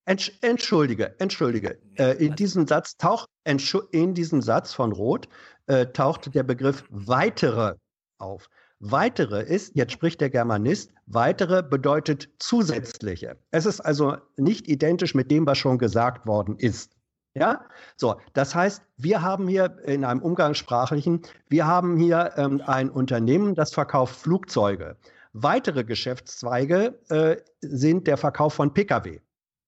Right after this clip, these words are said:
Speaker 1: Weitere bedeutet etwas, ja, sprachlich.
Speaker 2: Darf ich jetzt mal dazu was sagen?
Speaker 1: Entschuldigung.
Speaker 2: Hans, das ist genau, guck mal, am Anfang sagt er, Relaisstation. Da kannst du sagen, das ist ja nur Technik. Dann sagt er,
Speaker 1: Ja.
Speaker 2: weitere Aufgaben, nämlich nicht nur technische, sondern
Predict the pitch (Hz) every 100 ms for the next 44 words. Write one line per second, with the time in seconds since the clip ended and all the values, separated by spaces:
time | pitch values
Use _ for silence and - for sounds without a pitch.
0 | _ _ _ 113 110 151 208 247 135 113
1 | 160 147 135 147 185 190 - 156 - 165
2 | 165 - 247 113 - - 143 180 190 -
3 | 156 156 131 117 110 110 104 104 101 147
4 | 160 151 131 160 113 120 - 107 117 -
5 | 131 104 - _ _ - 120 151 180 170
6 | 139 - 143 147 _ _ _ _ 113 123
7 | 123 127 123 90 - 95 73 - _ -
8 | 120 127 120 147 156 139 151 135 131 147
9 | 151 156 156 - - - 120 196 170 -
10 | 127 120 _ _ 110 117 170 254 214 123
11 | 107 92 90 113 - 107 127 139 104 113
12 | 180 214 - 135 269 277 254 220 - 180
13 | 185 175 180 147 135 107